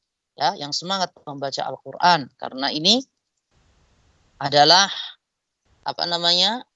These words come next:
eh, modal yang sejati. Modalnya orang-orang yang beriman adalah Al-Qur'an,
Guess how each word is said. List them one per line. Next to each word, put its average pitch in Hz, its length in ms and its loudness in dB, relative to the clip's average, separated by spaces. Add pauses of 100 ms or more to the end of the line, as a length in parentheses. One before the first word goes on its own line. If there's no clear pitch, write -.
(220)
eh, 143 320 -2
modal 190 480 4
yang 190 240 -2
sejati. 180 640 -4 (840)
Modalnya 165 720 2
orang-orang 151 560 0
yang 151 80 -4
beriman 147 560 0
adalah 143 400 2
Al-Qur'an, 135 720 0